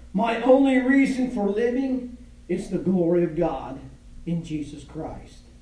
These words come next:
In repentance, you've been, uh, pardoned, uh, for his glory,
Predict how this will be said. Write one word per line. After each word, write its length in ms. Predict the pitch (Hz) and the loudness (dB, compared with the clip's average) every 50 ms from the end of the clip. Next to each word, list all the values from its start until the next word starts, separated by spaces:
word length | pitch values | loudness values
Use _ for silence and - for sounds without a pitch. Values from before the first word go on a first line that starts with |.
| - - - - - - - - - - - | -20 -20 -20 -20 -20 -20 -20 -20 -12 -2 2
In 200 | 240 262 240 233 | 2 4 4 2
repentance, 760 | 247 214 - - - - 277 277 277 294 302 302 - - - - - - - - - - - - - - | 0 -2 -2 0 2 4 6 6 6 4 2 0 -2 -6 -10 -12 -14 -16 -16 -18 -18 -18 -18 -16 -12 -6
you've 180 | 185 196 - - | -6 -4 -4 -2
been, 480 | 240 233 233 196 - - - - - - | -2 -2 -2 -2 -2 -4 -8 -12 -12 -8
uh, 200 | - 214 208 180 | -6 -4 -4 -4
pardoned, 760 | - - - 220 247 254 262 - - 285 262 254 - - - - - - - - - - - - - - | -6 -4 2 4 6 6 6 4 2 0 -2 -2 -4 -8 -12 -12 -14 -16 -18 -20 -20 -20 -20 -14 -6 -4
uh, 260 | 190 202 202 185 180 | -4 -2 -2 -4 -4
for 280 | - 214 233 233 220 | 0 2 4 4 4
his 300 | 220 - 254 269 285 - | 4 2 0 0 0 0
glory, 720 | - - 254 233 220 196 180 180 175 180 202 196 196 - | 0 0 0 2 2 2 2 2 0 -2 -4 -6 -8 -12